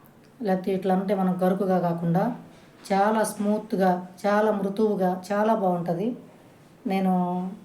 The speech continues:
గత వారం రోజుల నుంచి ఇది వాడుతూ ఉన్నాను. నాకు అంతకుముందు రాత్రులు పడుకోబోయే ముందు ఇలా అనుకుంటే గరుకు గరుకుగా అనిపించేది. ఇప్పుడు అట్లేం లేదు,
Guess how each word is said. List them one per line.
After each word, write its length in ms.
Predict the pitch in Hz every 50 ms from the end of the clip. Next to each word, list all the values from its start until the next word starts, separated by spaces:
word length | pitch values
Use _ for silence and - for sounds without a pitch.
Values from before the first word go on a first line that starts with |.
| - - - - - 185 185
గత 160 | 185 - 202
వారం 340 | 190 185 185 185 190 185 185
రోజుల 280 | 190 202 214 233 220 208
నుంచి 240 | 190 180 - -
ఇది 80 | 185 180
వాడుతూ 360 | 175 180 180 185 180 - 190
ఉన్నాను. 460 | 180 170 165 160 160 165 196 247 - - - - - - - - - - 196
నాకు 180 | 190 190 208
అంతకుముందు 500 | 208 208 220 208 208 214 226 233 240 220
రాత్రులు 380 | 202 208 208 208 - 226 214 196
పడుకోబోయే 640 | 196 208 185 185 233 214 208 196 185 185 190 185
ముందు 240 | 180 180 185 185 185
ఇలా 280 | 185 180 180 180 180 180
అనుకుంటే 460 | 180 180 185 185 240 - 185 202 165 190
గరుకు 200 | 190 190 185 185
గరుకుగా 440 | 180 196 208 202 220 202 190 196 185
అనిపించేది. 640 | 175 170 - 175 - - 180 156 143 180 233 254 - - - - - - - - - - - - - - - - - - - - - - - - - - - -
ఇప్పుడు 200 | 175 - - 202
అట్లేం 360 | 190 196 196 196 208 214 196
లేదు, 180 | 185 175 175